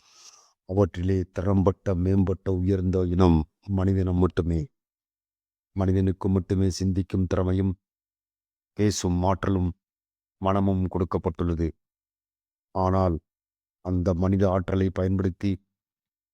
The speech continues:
அவன் நல்ல உயர்ந்த வாழ்க்கையை வாழ்வதை விட்டுவிட்டு, கடந்த காலத்தையும் எதிர்காலத்தை நினைத்துக் கொண்டு மனதிலே சில கணக்குகளை போட்டு குழம்புகிறான்.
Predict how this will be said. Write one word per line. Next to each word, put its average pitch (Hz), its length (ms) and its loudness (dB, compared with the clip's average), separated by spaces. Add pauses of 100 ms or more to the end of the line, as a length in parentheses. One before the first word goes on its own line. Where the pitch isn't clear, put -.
(100)
அவன் 92 260 0
நல்ல 98 280 4
உயர்ந்த 98 440 2
வாழ்க்கையை 98 500 0
வாழ்வதை 95 460 0
விட்டுவிட்டு, 90 580 -2 (1040)
கடந்த 92 320 0
காலத்தையும் 92 500 0
எதிர்காலத்தை 95 580 0
நினைத்துக் 92 380 -4
கொண்டு 90 240 0 (640)
மனதிலே 95 440 0
சில 95 200 -4
கணக்குகளை 95 560 -2
போட்டு 92 360 -8
குழம்புகிறான். 90 640 -2